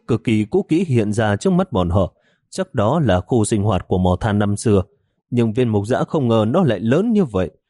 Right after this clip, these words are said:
Nhìn từ xa cứ như một thị trấn nhỏ giấu trong núi sâu vậy. Tăng Nam Nam hơi giận mình hỏi, "Cái này là ký túc xá của công nhân mỏ than năm đó à?"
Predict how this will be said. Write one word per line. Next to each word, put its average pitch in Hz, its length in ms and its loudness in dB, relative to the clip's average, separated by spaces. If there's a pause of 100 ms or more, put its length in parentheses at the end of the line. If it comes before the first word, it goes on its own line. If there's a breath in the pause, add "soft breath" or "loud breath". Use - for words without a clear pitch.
(260)
Nhìn 123 220 0
từ 131 100 0
xa 135 380 0
cứ 233 80 0
như 156 180 2
một 98 200 -2
thị 127 140 0
trấn 175 260 0
nhỏ 85 240 0
giấu 113 220 -2
trong 113 220 -2
núi 131 160 2
sâu 139 360 -2
vậy. 82 120 -2 (760)
Tăng 104 160 0
Nam 104 180 0
Nam 104 180 0
hơi 143 180 2
giận 92 280 -2
mình 92 240 2
hỏi, 80 280 0 (680)
"Cái 214 100 0
này 139 240 0
là 123 400 0 (120)
ký 160 100 0
túc 226 160 -2
xá 143 280 0
của 139 100 0
công 160 220 -2
nhân 156 140 0
mỏ 104 180 0
than 139 240 -2
năm 143 140 0
đó 123 220 2
à?" 92 180 -2